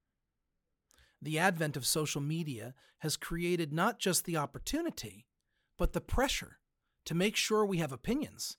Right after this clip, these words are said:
and that we share them widely. At least in this country, there is far more emphasis on stating your values than on embodying them.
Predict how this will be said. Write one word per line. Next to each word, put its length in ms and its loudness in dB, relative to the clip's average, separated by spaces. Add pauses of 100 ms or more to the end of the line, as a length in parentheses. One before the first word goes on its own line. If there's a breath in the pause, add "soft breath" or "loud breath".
(200)
and 140 -2
that 100 -4
we 80 -8
share 360 2
them 220 0 (280)
widely. 580 -6 (1800)
At 100 -10
least 240 -2
in 80 -2
this 200 2
country, 440 -6 (240 loud breath)
there 160 0
is 160 -2
far 320 0
more 200 0
emphasis 480 -2
on 160 -4
stating 440 -2
your 140 -2
values 760 -2 (640)
than 220 -4
on 300 -2
embodying 720 -6
them. 260 -20